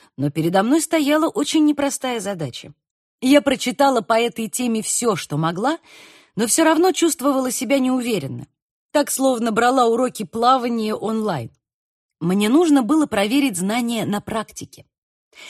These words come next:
Я попросила разрешить мне поприсутствовать на нескольких сеансах генетического консультирования. Первая семейная пара, на сеансе которой мне довелось побывать, пришла в кабинет генетика-консультанта всего на несколько минут раньше меня.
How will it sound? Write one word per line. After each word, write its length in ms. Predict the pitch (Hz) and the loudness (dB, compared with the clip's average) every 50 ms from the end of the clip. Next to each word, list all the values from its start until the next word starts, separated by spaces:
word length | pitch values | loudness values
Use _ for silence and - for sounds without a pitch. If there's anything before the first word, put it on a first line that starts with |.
| - - - - - _ - | -20 -20 -20 -20 -14 _ 0
Я 180 | 190 294 370 | 2 2 2
попросила 580 | - 349 - 294 277 277 - - 349 349 330 294 | 2 2 0 0 0 0 2 2 2 2 2 2
разрешить 600 | 269 254 214 226 233 233 - - 320 320 - - | 2 0 -2 -2 -4 -4 -2 -2 -2 -2 0 0
мне 320 | 269 269 269 277 262 226 | 0 2 2 2 0 -2
поприсутствовать 1040 | - 285 214 - 294 285 - - 254 269 - - - 269 311 311 311 330 - - - | -4 -6 -4 -2 0 0 0 -2 -4 -4 -4 -4 -2 -2 0 0 0 -2 -4 -6 -8
на 180 | - 240 240 220 | -6 -4 -2 -2
нескольких 600 | 220 226 247 277 - - 285 - - - 254 180 | -2 -2 -2 -2 -2 -4 -6 -6 -6 -8 -8 -6
сеансах 580 | - - 196 190 208 240 254 - - 240 226 - | -6 -4 -4 -2 -2 -2 -4 -4 -6 -6 -8 -8
генетического 920 | - 220 196 226 233 214 196 - - 220 220 - 220 196 - - 190 180 180 | -10 -8 -6 -4 -4 -4 -4 -4 -6 -8 -8 -8 -8 -8 -8 -8 -8 -8 -6
консультирования. 920 | - 170 165 - - 156 151 - - 143 123 117 - - - - 120 - _ _ _ _ _ _ _ _ _ _ _ _ _ _ _ _ _ | -6 -6 -8 -6 -8 -8 -10 -8 -8 -10 -10 -10 -10 -14 -16 -16 -18 -20 _ _ _ _ _ _ _ _ _ _ _ _ _ _ _ _ _
Первая 460 | - 254 247 226 208 180 170 165 160 | 0 0 2 2 2 0 0 -2 -2
семейная 580 | 151 - - 208 214 220 202 190 175 175 170 180 | -4 -4 -2 -2 -2 0 0 0 0 -2 -2 -4
пара, 380 | 156 - 196 180 170 151 143 | -4 -4 -2 -2 -2 -2 -2
на 120 | 135 147 156 | -2 -2 -2
сеансе 480 | 151 - 202 180 175 165 151 - 165 | -2 -2 -2 -2 -2 -2 -4 -6 -8
которой 440 | 147 - 180 185 - 208 180 160 151 | -6 -6 -6 -6 -4 -4 -2 0 0
мне 180 | 147 156 156 160 | 0 0 0 -2
довелось 460 | 151 151 151 170 170 160 151 139 - | -2 -4 -6 -4 -4 -4 -4 -6 -6
побывать, 600 | - 143 143 135 156 160 165 220 285 302 - - _ - - - - - - - _ _ _ _ _ | -8 -10 -8 -6 -6 -4 -2 -2 -4 -4 -6 -10 _ -20 -20 -20 -20 -20 -20 -20 _ _ _ _ _
пришла 340 | - 165 190 - - 330 381 | -4 -4 -2 0 2 0 2
в 60 | 370 | 2
кабинет 420 | - 330 240 294 277 311 349 240 220 | 0 0 2 4 4 4 2 2 0
генетика-консультанта 1300 | 208 254 254 269 302 302 - 285 - 254 233 - 220 220 - - 214 208 - - 294 339 311 - 294 | 0 0 2 4 4 2 2 -2 -4 -4 -4 -4 -4 -4 -2 -2 -4 -4 -2 0 0 0 0 -2 -4
всего 300 | - - - 269 262 311 | -4 -4 -2 0 2 2
на 120 | 277 285 | 4 4
несколько 480 | 277 277 320 285 - 294 269 - - 262 | 4 4 2 2 0 -2 -4 -2 -2 -2
минут 320 | 247 247 247 269 262 - | 0 0 0 -2 -2 -2
раньше 320 | 240 226 226 196 - - 190 | -4 -4 -4 -4 -6 -6 -4
меня. 320 | 190 185 160 127 98 - | -4 -4 -4 -6 -6 -10